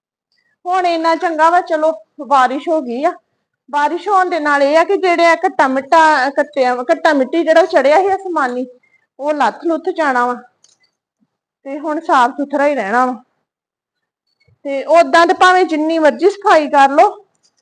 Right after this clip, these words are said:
ਤੇ ਫੇਰ ਉਹੀ ਸ਼ਾਮਾਂ ਨੂੰ ਉਹ ਕੋਹੀ ਹੁੰਦਾ ਵਾ। ਤੇ ਆਹ ਬੱਚਿਆਂ ਦੀਆਂ ਯੂਨੀਫਾਰਮ ਆ, ਸ਼ਰਟਾਂ ਨੇ ਇੱਥੇ ਰੱਖ ਲੈਂਦੇ ਆ, ਪ੍ਰੈਸ ਹੋ ਜਾਣਗੀਆਂ ਲਾਈਟ ਆਊ ਜਦੋਂ।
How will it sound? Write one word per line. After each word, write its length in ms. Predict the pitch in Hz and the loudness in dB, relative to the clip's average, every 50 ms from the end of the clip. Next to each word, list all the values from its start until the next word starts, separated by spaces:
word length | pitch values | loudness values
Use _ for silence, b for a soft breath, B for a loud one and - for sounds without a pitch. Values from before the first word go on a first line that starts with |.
| _ _ _ _ _ _ - | _ _ _ _ _ _ -12
ਤੇ 300 | 254 262 262 262 254 247 | -8 -4 -2 -2 -2 -2
ਫੇਰ 360 | 247 - - 330 311 330 330 330 | -4 -2 -2 2 4 4 6 6
ਉਹੀ 320 | 320 349 339 359 339 339 | 6 6 6 4 2 0
ਸ਼ਾਮਾਂ 400 | 339 - 415 311 277 269 269 269 | 0 2 2 2 2 2 2 2
ਨੂੰ 80 | 269 277 | 4 4
ਉਹ 220 | 269 302 330 320 | 2 4 2 0
ਕੋਹੀ 320 | 320 311 302 302 294 294 285 | 2 2 2 2 2 0 -2
ਹੁੰਦਾ 300 | 294 285 269 226 185 185 | -4 -2 -2 -2 -2 -2
ਵਾ। 120 | 214 233 - _ _ _ _ _ _ _ _ _ _ _ _ _ _ _ _ _ _ _ _ _ _ _ _ - | -4 -6 -10 _ _ _ _ _ _ _ _ _ _ _ _ _ _ _ _ _ _ _ _ _ _ _ _ -18
ਤੇ 300 | 277 262 262 254 247 240 240 - _ _ _ _ _ _ - - - - - - | -14 -12 -10 -10 -10 -10 -12 -18 _ _ _ _ _ _ -12 -8 -8 -6 -4 -2
ਆਹ 140 | - 302 311 | 0 0 0
ਬੱਚਿਆਂ 420 | 381 381 311 311 320 - 320 320 | 2 0 0 -2 0 -4 -4 -4
ਦੀਆਂ 160 | 320 320 320 330 269 | -2 -2 -2 -2 -2
ਯੂਨੀਫਾਰਮ 580 | 311 294 285 294 359 359 349 392 359 330 302 311 | -2 -4 -2 -4 -6 -6 -6 -6 -4 -4 -4 -4
ਆ, 80 | 370 - - - _ _ _ _ _ _ _ _ _ _ _ _ _ | -4 -6 -8 -14 _ _ _ _ _ _ _ _ _ _ _ _ _
ਸ਼ਰਟਾਂ 560 | _ - - 339 294 254 262 254 - 311 320 320 | _ -14 -8 -6 -4 -4 -6 -6 -4 -4 -4 -4
ਨੇ 60 | 330 370 349 359 | -4 -6 -6 -8
ਇੱਥੇ 260 | 311 277 - - 370 | -12 -12 -6 -4 -2
ਰੱਖ 180 | 330 330 349 349 349 | 0 0 0 0 -2
ਲੈਂਦੇ 320 | 311 294 262 240 240 254 | -4 -4 -4 -4 -4 -4
ਆ, 80 | 285 302 302 311 _ _ _ _ _ _ _ - | -6 -8 -10 -12 _ _ _ _ _ _ _ -14
ਪ੍ਰੈਸ 360 | - 285 269 247 277 - - | -10 -6 -6 -6 -6 -8 -8
ਹੋ 140 | 359 339 330 | -6 -6 -4
ਜਾਣਗੀਆਂ 460 | - 330 311 294 254 240 226 233 240 | -4 -6 -6 -6 -6 -6 -4 -4 -2
ਲਾਈਟ 380 | 262 269 262 247 226 220 220 226 | -2 0 0 0 -2 -2 -6 -6
ਆਊ 180 | 208 208 233 | -4 -4 -4
ਜਦੋਂ। 280 | 240 262 277 254 240 226 | -4 -4 -6 -6 -8 -10